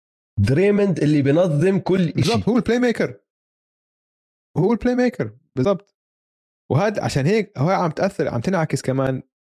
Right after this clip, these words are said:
Speaker 2: سلبيًا على أداء ستيف. ستيف ما عم بيلعب منيح هلأ. إنه ما عم
Speaker 1: مم.
Speaker 2: بيلعب منيح نسبيًا.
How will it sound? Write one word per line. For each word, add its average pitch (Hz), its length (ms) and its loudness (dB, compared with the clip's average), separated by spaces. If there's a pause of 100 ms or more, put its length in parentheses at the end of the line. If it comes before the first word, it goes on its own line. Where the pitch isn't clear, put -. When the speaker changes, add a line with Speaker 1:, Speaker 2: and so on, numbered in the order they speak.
Speaker 2:
سلبيًا 156 480 0
على 120 180 0
أداء 120 400 -2 (260)
ستيف. - 300 -4 (460)
ستيف 160 240 -4
ما 165 60 0
عم 147 120 0
بيلعب 113 240 0
منيح 117 220 -2
هلأ. 104 200 -8 (1300)
إنه 120 120 2
ما 135 100 0
عم - 40 0
Speaker 1:
مم. 90 60 0
Speaker 2:
بيلعب 143 160 0
منيح 131 140 -2
نسبيًا. 113 460 -4